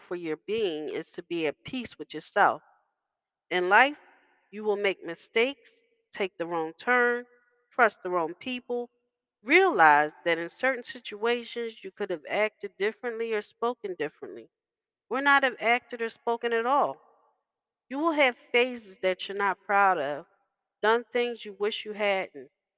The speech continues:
but that is what makes us human. The imperfections, the lessons, the realizations, the amendments,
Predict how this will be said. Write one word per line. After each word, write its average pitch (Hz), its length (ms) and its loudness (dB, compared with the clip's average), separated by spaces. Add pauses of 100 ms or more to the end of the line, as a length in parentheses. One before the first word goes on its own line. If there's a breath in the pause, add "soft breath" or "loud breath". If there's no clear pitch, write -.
(220)
but 180 140 -4
that 240 220 4
is 254 180 -6
what 214 220 -2
makes 196 340 -6
us 190 180 -10
human. 151 480 -6 (640)
The 180 80 0
imperfections, 220 840 -2 (140)
the 147 80 -10
lessons, 208 520 0
the 143 80 -6
realizations, 165 880 -4
the 143 100 -2
amendments, 196 720 -6